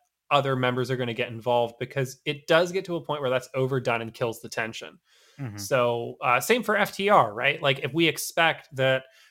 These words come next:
Speaker 1: Shawn Spears and Wardlow are gonna show up and interfere in their matches, that actually takes away from their matches.
Speaker 2: Mm-hmm.
Speaker 1: Like, <clears throat> I like that it's, it's a more loose affiliation. I,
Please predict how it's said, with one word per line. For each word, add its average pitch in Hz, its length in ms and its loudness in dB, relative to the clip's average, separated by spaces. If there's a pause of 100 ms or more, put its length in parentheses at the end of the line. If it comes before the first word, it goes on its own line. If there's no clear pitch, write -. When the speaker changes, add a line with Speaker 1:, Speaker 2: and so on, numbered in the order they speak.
Speaker 1:
Shawn 143 400 2
Spears 135 560 0
and 127 160 -2
Wardlow 131 560 4
are 120 140 2
gonna 120 180 -2
show 123 320 0
up 123 220 4
and 127 140 -6
interfere 131 560 -2
in 123 80 -2
their 117 140 -4
matches, 131 680 -2
that 143 140 0
actually 175 260 -4
takes 165 340 -4
away 147 240 0
from 139 180 -8
their 127 140 -6
matches. 123 680 0 (440)
Speaker 2:
Mm-hmm. 139 60 -4
Speaker 1:
Like, 117 260 2 (680)
<clears throat> 170 100 -14 (960)
I 147 100 4
like 139 380 2
that 135 260 0 (100)
it's, - 320 -4
it's 131 160 -4
a 139 60 -2
more 123 480 -2
loose 127 480 -6
affiliation. 117 840 -8 (420)
I, 151 100 2